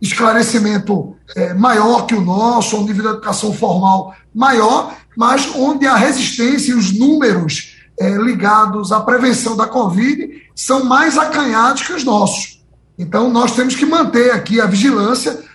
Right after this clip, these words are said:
mas eu acho que a covid no Brasil, ela é, ela é uma situação mais fácil. Fácil é uma palavra perigosa, né?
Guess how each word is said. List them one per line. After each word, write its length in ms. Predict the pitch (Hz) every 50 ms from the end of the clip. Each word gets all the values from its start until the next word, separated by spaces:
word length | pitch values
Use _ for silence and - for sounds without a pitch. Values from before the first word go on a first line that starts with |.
| _ _
mas 200 | 208 214 202 196
eu 140 | 247 202 202
acho 200 | 214 226 - -
que 60 | 254
a 40 | 254
covid 440 | - 262 240 175 165 226 202 220
no 160 | 220 233 269 277
Brasil, 800 | 277 254 220 190 156 127 127 190 240 277 269 220 170 131 - - - _ _ _ _
ela 380 | - 208 220 220 233 220 202 196
é, 380 | 202 208 208 226 226 - - - _ _ _ _ _ - -
ela 340 | - 208 214 220 220 214 214
é 220 | 214 214 214 214 220
uma 200 | 220 220 220 208
situação 800 | - - 233 208 - - - 233 240 262 262 - - - - _ _ -
mais 340 | 208 247 302 311 - -
fácil. 880 | - - - - 233 277 269 254 - - - - 226 185 160 - - - _ _ _ _ _
Fácil 340 | - 262 285 269 - 285 262
é 40 |
uma 60 | 240 190
palavra 340 | - 220 208 208 190 202
perigosa, 640 | - - 233 226 202 190 220 254 269 262 - 226 214
né? 260 | 220 247 269 269